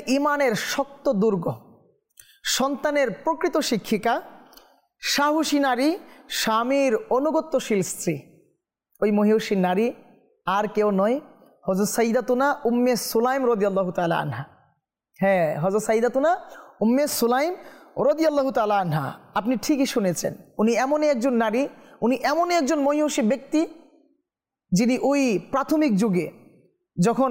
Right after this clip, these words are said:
ভয়াবহ পরিস্থিতি ছিল, যখন দ্বীনে ইসলাম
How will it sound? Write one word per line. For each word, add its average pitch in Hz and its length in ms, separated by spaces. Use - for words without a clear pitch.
ভয়াবহ 269 480
পরিস্থিতি 294 540
ছিল, 190 240
যখন 240 220
দ্বীনে 294 280
ইসলাম 294 340